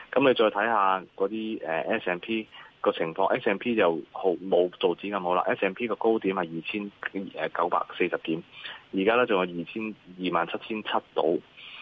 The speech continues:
噉變咗其實就，誒，我個睇法呢，美股呢，即係暫時個勢頭都係瘋狂咁上升㗎啦。噉港股跟唔跟到呢？應該係跟唔到嘅，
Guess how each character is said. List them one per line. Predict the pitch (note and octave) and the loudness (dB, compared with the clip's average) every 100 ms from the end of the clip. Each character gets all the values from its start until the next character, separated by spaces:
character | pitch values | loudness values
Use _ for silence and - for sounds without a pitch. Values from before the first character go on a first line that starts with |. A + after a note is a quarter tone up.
| - - - | -16 -12 -2
噉 | A2 C3+ B2 - | 0 2 -2 0
變 | A2+ G#2+ | 2 2
咗 | G2+ F2 A2 | 4 4 4
其 | G2 E2+ | 0 -6
實 | E2 | -4
就， | E2+ E2 D#2 - - - - | 0 0 0 -6 -18 -18 -8
誒， | E2+ E2+ D#2+ D2+ | 0 2 2 4
我 | E2+ F#2+ | 4 4
個 | F#2 | 2
睇 | G2 | 0
法 | G2 D#2 | 0 0
呢， | G2+ - _ _ _ _ _ _ _ - - | -2 -6 _ _ _ _ _ _ _ -12 -2
美 | A#2 G#2 | 0 0
股 | G#2+ G#2 A#2+ | 2 4 4
呢， | B2+ - - | 2 -8 -4
即 | C3+ A2+ G2+ - | 0 0 -2 -4
係 | A2 | -2
暫 | G2+ - | -2 -2
時 | E2 | -2
個 | E2+ | 0
勢 | A2 | 0
頭 | F#2 E2+ | 2 2
都 | A#2 | 2
係 | G#2 G2 F2 - | 2 2 -2 0
瘋 | B2 | 0
狂 | G2 E2+ | 0 -2
咁 | F#2+ | -2
上 | A2 F#2 | -2 -2
升 | G#2 G#2 | -2 -2
㗎 | |
啦。 | F#2+ E2+ | 0 0
噉 | A2+ B2+ C3+ | 0 0 2
港 | G#2+ A#2+ | 2 2
股 | A#2 | 0
跟 | A2+ | 0
唔 | F#2 | 0
跟 | A2 | 0
到 | G#2 | 4
呢？ | G2 | 4
應 | G#2+ G#2+ | 2 -2
該 | G#2 | -2
係 | - | -2
跟 | - F2+ | -2 -6
唔 | |
到 | D2 - | -6 -6
嘅， | D#2 | -6